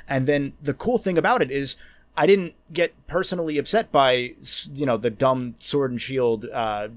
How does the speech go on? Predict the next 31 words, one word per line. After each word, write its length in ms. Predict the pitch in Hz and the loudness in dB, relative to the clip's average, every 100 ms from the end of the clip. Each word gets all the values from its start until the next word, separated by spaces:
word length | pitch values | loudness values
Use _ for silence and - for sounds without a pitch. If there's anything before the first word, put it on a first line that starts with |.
| - - | -10 0
Dexit 360 | 127 110 117 | 0 0 -6
stuff, 260 | - 131 101 | -4 -4 -4
'cause 100 | - | -4
I 60 | 120 | -4
was 140 | 120 | -2
like, 100 | 123 - | -4 0
"Oh, 160 | 190 | 4
I 100 | 156 | 4
don't 160 | 185 156 | 2 2
like 200 | 170 - | -2 0
that 200 | 135 120 | -2 -2
too 120 | 123 | -4
much. 360 | 117 110 - - _ | -2 -2 -6 -10 _
Whatever, 420 | 123 147 135 123 | 2 4 6 4
I'm 100 | 117 | 0
just 140 | 117 110 | -2 -4
not 180 | 110 117 | -4 -4
gonna 120 | 123 | 0
buy 220 | 156 170 | 2 2
them." 180 | 110 95 - - | 2 -6 -16 -6
I 100 | 120 | -2
didn't 260 | 131 127 - - | -2 -6 -14 -18
seethe 480 | - - - 151 151 | -4 -2 0 2 4
over 280 | 127 123 120 | 6 4 2
it 100 | 113 | -2
for 180 | - 117 | -2 -2
months 360 | 113 127 117 | 0 0 -2
and 180 | 117 107 | -4 -2
years. 460 | 143 147 95 98 - - - | 2 2 2 -4 -8 -10 -18
So 240 | - - 135 | -4 2 4
when, 360 | 127 127 120 | 4 2 0